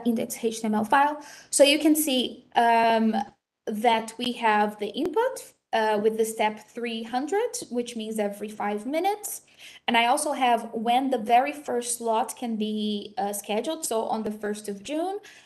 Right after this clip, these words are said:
until the thirtieth of the, of December. And this is very important because if you put this wrong,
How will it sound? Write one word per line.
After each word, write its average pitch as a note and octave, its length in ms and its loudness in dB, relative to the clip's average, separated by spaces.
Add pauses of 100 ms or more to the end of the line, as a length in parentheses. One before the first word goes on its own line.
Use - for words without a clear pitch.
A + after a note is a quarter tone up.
(260)
until A#3 340 -4
the A#3 120 -2
thirtieth A3+ 720 -2 (140)
of G#3+ 400 0
the, G#3+ 380 -4
of A3 200 0
December. C4+ 560 0 (440)
And B3+ 160 4
this D4+ 120 4
is D4 120 -2
very D4 220 0
important A3 540 -2
because A#3 420 -4
if - 200 -10
you C4+ 100 -6
put C4 240 -2
this B3 200 -2
wrong, A#3 420 2